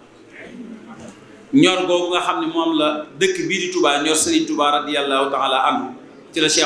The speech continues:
Mouhamadoul Mountakha Mbacké sukkandiku ba jël liggéey bu màgg bi dénk ko njabootu maam Cheikh Ibrahima Fall gépp, te kenn génn ci ak mboolem murid yi nga xam ni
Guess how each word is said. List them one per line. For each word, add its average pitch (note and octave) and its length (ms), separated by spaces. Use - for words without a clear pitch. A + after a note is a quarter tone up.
Mouhamadoul D3+ 440
Mountakha C3+ 480
Mbacké C#3+ 240
sukkandiku - 640
ba D#3+ 120
jël D#3+ 160
liggéey D3+ 320
bu C#3 80
màgg C#3 300
bi C3+ 180
dénk D3+ 260
ko D3 80
njabootu C3+ 420
maam C3 200
Cheikh C#3 160
Ibrahima C3+ 320
Fall B2+ 300
gépp, F3+ 160
te - 460
kenn F3 180
génn E3 260
ci - 320
ak D3 200
mboolem C#3+ 400
murid C#3 180
yi C#3 140
nga C3+ 80
xam C3 240
ni C3 80